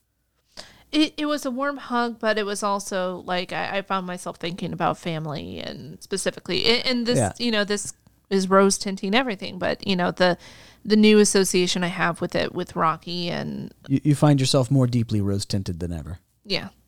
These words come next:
Speaker 1: I'm more rose than rose.
Speaker 2: I feel like for the most part, I
Speaker 1: I'm rose gold, baby.
Speaker 2: I de-rose you every episode, at least a small bit.
Speaker 1: Usually, yeah.
Speaker 2: But this one you have, I think maybe in the past also, maybe once or twice you've increased your rosiness.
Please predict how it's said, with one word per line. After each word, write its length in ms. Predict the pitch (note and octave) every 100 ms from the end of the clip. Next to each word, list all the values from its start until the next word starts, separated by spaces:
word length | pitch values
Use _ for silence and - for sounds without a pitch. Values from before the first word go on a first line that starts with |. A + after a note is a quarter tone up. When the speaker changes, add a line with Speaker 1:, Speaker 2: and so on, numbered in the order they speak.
| _ -
Speaker 1:
I'm 220 | G3 G3+
more 320 | A3 A3+ A#3
rose 520 | G#3 G#3+ G#3 G3+ G3+
than 220 | - F3+
rose. 520 | D#3+ D#3+ - C3+ - - -
Speaker 2:
I 120 | G3
feel 180 | - D#4
like 220 | C4 A#3
for 120 | G#3
the 80 | G3+
most 240 | G3 G3 -
part, 240 | F#3 E3+
I 120 | D3+ D#3
Speaker 1:
I'm 120 | A#3+
rose 240 | A3+ G#3+
gold, 380 | - F#3 F#3 F#3+
baby. 280 | F#3 F#3+ F#3
Speaker 2:
I 100 | D#3+
de-rose 680 | E3 C#3+ F#3 D#3+ D#3+ D#3+ C#3+
you 380 | A#2+ A2+ A2+ A#2
every 280 | C#3+ C3 C3
episode, 560 | B2 A#2+ A2+ A2 G#2 G2+ -
at 120 | D#3+
least 220 | F#3+ F3+
a 40 | D#3+
small 460 | - F3 D#3+ C3 A#2+
bit. 380 | A#2+ - - -
Speaker 1:
Usually, 520 | A3 G3+ F3+ F3+ F#3 - - F#3
yeah. 160 | D#3 G3
Speaker 2:
But 120 | D3
this 200 | F3 -
one 180 | E3+ E3+
you 120 | E3
have, 280 | E3 D#3+ - -
I 100 | C4
think 240 | F#4+ -
maybe 220 | E3+ D3+
in 80 | C#3
the 40 |
past 300 | C3 D3 C#3
also, 300 | A2 G2+ G2
maybe 260 | A#2 B2 A#2
once 240 | A2 A2
or 40 | A2
twice 340 | G#2 G2+ -
you've 260 | G#2 G#2 B2+ C3
increased 480 | C3+ B2 - A2+ -
your 100 | A2+
rosiness. 560 | A2 G#2 G2+ G#2 -